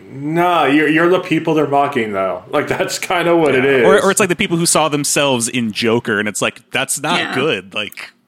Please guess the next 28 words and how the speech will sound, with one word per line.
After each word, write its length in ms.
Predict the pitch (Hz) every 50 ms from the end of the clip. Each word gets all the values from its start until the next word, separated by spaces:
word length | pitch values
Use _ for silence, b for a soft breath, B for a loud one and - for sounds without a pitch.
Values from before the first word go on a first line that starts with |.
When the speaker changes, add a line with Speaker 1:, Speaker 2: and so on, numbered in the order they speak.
| _ _ _ _
Speaker 2:
y-, 120 | 117 113 -
you're 140 | - 247 240
Speaker 3:
Or 40 | 240
who 60 | 254
Speaker 2:
missing 260 | 262 - - 269 -
Speaker 3:
think 80 | - -
Speaker 2:
the 60 | 233
Speaker 3:
Don 100 | 226 226
Speaker 2:
point 40 | 226
of 60 | 208
Speaker 3:
Draper's 320 | 196 196 196 - - 208
Speaker 2:
this. 100 | 208 -
Speaker 3:
something 280 | - 185 175 175 190 185
to 120 | 175 -
emulate. 540 | 160 165 165 165 165 160 156 160 156 - B B B B B B - -
Speaker 1:
Or, 240 | 165 160 156 151 135
like, 120 | - -
BoJack 240 | 135 127 131 127 147 165 175 156
Speaker 2:
Yeah. 40 | 104
Speaker 1:
Horseman. 720 | - 120 123 123 123 - 123 120 117 120 117 117 117 127
Yeah, 240 | 135 147 160 165 170
like, 200 | 175 170 160 156
all 200 | 160 170 196 214
these 180 | 214 185 135
anti-heroes 580 | 135 135 147 143 175 143 127 123 123 120 117 117
are 220 | 127 123 123 123
like, 240 | 123 120 113 113 B B B B B B B
"Man, 380 | - 180 190 185 156 120 -